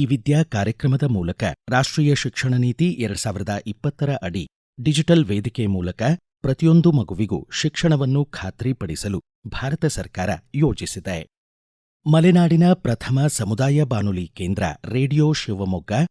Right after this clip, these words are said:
ನೈಂಟಿ ಪಾಯಿಂಟ್ ಏಟ್ ಎಫ್ಎಂ ಮಕ್ಕಳ ಶಿಕ್ಷಣಕ್ಕಾಗಿ ಮೀಸಲಿದ್ದು, ಮಕ್ಕಳ ಸರ್ವಾಂಗೀಣ ಅಭಿವೃದ್ಧಿಗಾಗಿ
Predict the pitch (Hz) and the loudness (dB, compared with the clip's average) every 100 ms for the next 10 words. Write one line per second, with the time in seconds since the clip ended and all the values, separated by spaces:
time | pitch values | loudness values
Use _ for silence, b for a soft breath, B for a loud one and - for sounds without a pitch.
0 | - _ _ 131 139 151 160 160 113 104 | -4 _ _ -2 0 0 -2 -2 -2 -4
1 | - 110 120 - 98 92 113 82 - _ | -4 -6 -6 -6 -8 -6 -6 -6 -8 _
2 | _ _ - 147 - 160 165 - - 117 | _ _ -2 -2 2 2 2 0 -4 -2
3 | 107 - 101 95 120 98 92 - 85 78 | -2 -2 -4 -2 0 0 -2 -6 -8 -4
4 | 113 165 - _ _ - 143 - 151 160 | 0 0 -2 _ _ -4 -4 0 2 2
5 | - 92 98 127 127 139 156 101 - - | 0 -4 0 0 0 0 0 -2 -6 -6
6 | 143 127 - 98 92 92 | -6 -6 -10 -6 -6 -6